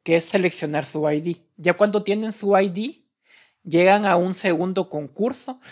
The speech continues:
<laughs> eh, donde participan con otro router para ver qué I D, eh, es el más alto y quién se va a convertir en el D R.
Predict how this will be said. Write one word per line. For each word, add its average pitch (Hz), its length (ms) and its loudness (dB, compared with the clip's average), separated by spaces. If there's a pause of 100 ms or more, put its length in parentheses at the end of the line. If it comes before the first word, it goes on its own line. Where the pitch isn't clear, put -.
<laughs> - 920 -12
eh, 170 380 6
donde 175 280 2
participan 196 560 2
con 156 180 -2
otro 208 240 0
router 165 400 2 (760)
para 190 320 10
ver 190 420 4
qué 180 300 8
I 180 100 6
D, 202 220 -4 (280)
eh, 165 440 2
es 165 160 0
el 170 80 0
más 160 200 0
alto 160 320 -4 (160)
y 165 180 -6
quién 165 180 -2
se 170 100 -2
va 156 100 4
a 156 60 -6
convertir 185 680 -4 (380)
en 180 260 2
el 151 420 4
D 147 180 4
R. 143 140 -2